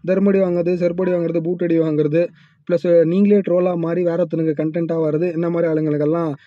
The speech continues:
காரி வ-, துப்பு வாங்கிக்கிறது, இதெல்லாம் நிறைய இருக்கும். So, கொஞ்சம் உஷாரா பார்த்து உடம்ப பத்திரமா வச்சுக்கோங்கன்னு சொல்லிட்டு இந்த video இதோட எண்ட் பண்ணிக்கிறேன். So, stay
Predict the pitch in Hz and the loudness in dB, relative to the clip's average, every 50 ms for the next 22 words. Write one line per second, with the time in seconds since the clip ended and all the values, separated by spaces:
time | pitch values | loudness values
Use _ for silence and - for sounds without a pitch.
0 | _ _ _ _ 165 170 175 175 165 160 160 156 143 160 165 156 - 175 170 160 | _ _ _ _ -6 -4 -2 0 0 2 0 0 0 -2 -4 -2 -2 0 0 0
1 | 151 147 151 143 151 175 165 131 117 120 143 170 180 170 156 151 170 175 165 156 | 0 0 -2 0 0 0 0 -2 -2 -4 -4 -4 -2 -2 -2 0 0 0 0 0
2 | 156 208 294 311 - _ _ - - 208 185 175 170 156 151 147 - 185 180 175 | 0 -2 -4 -6 -8 _ _ -10 -6 -6 -4 -4 -2 -4 -4 -4 -4 -4 -4 -4
3 | 175 165 - 165 170 165 - - 202 220 - _ _ _ _ _ _ _ - 147 | -4 -6 -4 -6 -6 -4 -2 0 0 0 0 _ _ _ _ _ _ _ -10 -8
4 | 160 165 170 160 151 147 147 151 151 175 170 151 143 - 151 151 147 143 139 - | -4 -2 -2 -2 -2 -2 -2 -2 -2 -2 -4 -6 -6 -6 -6 -6 -4 -4 -4 -6
5 | 139 139 151 233 277 - - - _ _ _ _ _ _ _ _ - 160 151 151 | -4 0 2 0 0 0 -4 -18 _ _ _ _ _ _ _ _ -8 -4 -2 -2
6 | 139 156 180 175 160 143 165 160 160 147 143 139 143 143 139 156 196 233 - _ | 0 0 0 -2 -2 -2 -2 -2 -2 -2 -4 -4 -4 -4 -2 -2 -2 -4 -4 _
7 | _ _ _ _ _ _ _ _ - - 226 226 220 220 220 202 196 - - - | _ _ _ _ _ _ _ _ -2 2 6 6 8 8 8 6 4 0 -8 -20
8 | - _ _ _ _ _ _ - - 175 | -20 _ _ _ _ _ _ -4 -2 -2